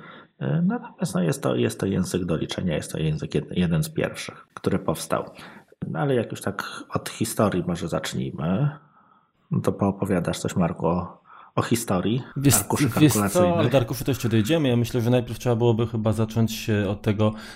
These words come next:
Speaker 2: że no każdy z nas, użytkowników, ma troszeczkę inne oczekiwania i potrzeby. I,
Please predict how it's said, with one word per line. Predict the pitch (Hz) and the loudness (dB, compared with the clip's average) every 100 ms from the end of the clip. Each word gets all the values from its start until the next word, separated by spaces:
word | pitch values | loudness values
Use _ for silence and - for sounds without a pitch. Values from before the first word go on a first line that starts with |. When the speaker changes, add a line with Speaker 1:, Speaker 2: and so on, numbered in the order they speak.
| - | -8
Speaker 2:
że | 104 | -2
no | 113 | 0
każdy | 110 120 117 107 | 2 0 2 0
z | - - - - | 0 -8 -6 2
nas, | 107 107 | 2 2
użytkowników, | 107 - 107 110 107 117 | 0 0 4 4 2 2
ma | 113 | 2
troszeczkę | 104 - - 107 | 2 -2 -4 0
inne | 117 117 117 - - - - | 2 2 0 -6 -20 -6 -2
oczekiwania | - 107 110 107 107 | -2 -2 2 4 2
i | |
potrzeby. | 107 101 156 104 98 98 - - | 0 0 2 4 2 0 -14 -10
I, | 104 101 98 | -2 0 0